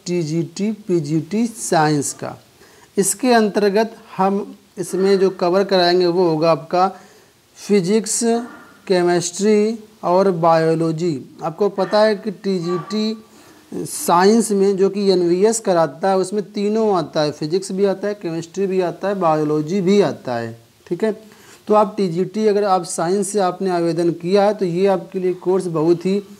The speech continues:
बेनिफिशियल होने वाला है। यहाँ पर आपको डेली क्लास ली जाएगी और one by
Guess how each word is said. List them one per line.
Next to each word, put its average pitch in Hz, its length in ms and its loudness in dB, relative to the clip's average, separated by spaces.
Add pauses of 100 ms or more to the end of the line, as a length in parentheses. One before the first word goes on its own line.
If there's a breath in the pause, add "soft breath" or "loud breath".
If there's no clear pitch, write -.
(280 loud breath)
बेनिफिशियल 185 600 2
होने 196 260 4
वाला 196 260 4
है। 196 120 4
यहाँ 180 240 0
पर 185 180 -2
आपको 175 260 -2
डेली 165 380 -2
क्लास 170 360 0
ली 185 160 0
जाएगी 180 380 2
और 202 260 2
one 196 240 2
by 180 140 2